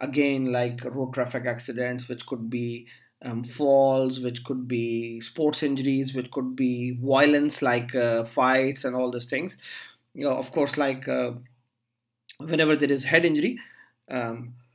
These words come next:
it can lead damage to the brain. Okay, so,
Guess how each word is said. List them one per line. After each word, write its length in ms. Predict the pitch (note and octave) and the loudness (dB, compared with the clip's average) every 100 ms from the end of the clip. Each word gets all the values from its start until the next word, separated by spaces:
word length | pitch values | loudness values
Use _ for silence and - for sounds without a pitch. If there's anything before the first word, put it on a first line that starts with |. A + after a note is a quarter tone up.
| _ _ _ _ _ _ _ - - _ _ _ _ _ _ _ _ _ _ | _ _ _ _ _ _ _ -20 -20 _ _ _ _ _ _ _ _ _ _
it 140 | F3 - | -6 0
can 160 | D3 | 0
lead 180 | C3+ C3 | 2 0
damage 300 | C3+ C3 C3 | 0 0 -2
to 80 | D3+ | -6
the 100 | B2 | -8
brain. 360 | A#2+ A2+ A2+ - _ _ - | -6 -8 -8 -16 _ _ -18
Okay, 320 | - F#3 - - | -8 -8 -8 -4
so, 500 | E3 D3 C#3+ C#3+ | 6 8 6 2